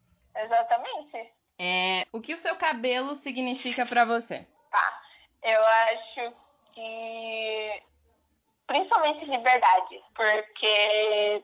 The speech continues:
Speaker 1: durante muito tempo eu fiquei presa com o meu cabelo.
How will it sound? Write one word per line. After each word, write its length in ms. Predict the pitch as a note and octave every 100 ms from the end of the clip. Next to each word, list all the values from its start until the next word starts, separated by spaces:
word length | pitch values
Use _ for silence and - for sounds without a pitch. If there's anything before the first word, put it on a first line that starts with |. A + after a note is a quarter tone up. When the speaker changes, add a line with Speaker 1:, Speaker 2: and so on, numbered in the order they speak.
| _
Speaker 1:
durante 440 | B3+ A#3+ A#3+ D4 E4+
muito 340 | C4 D#4 F#4+
tempo 560 | - C4+ B3 E4+ - C#4
eu 140 | A3+ A3+
fiquei 500 | C#4+ - C4+ D4 -
presa 560 | - A3 A3+ C4+ A3 G3+ -
com 120 | - B3 D#4
o 60 |
meu 140 | C4+ A3
cabelo. 500 | G#3+ G3+ F#3+ F3+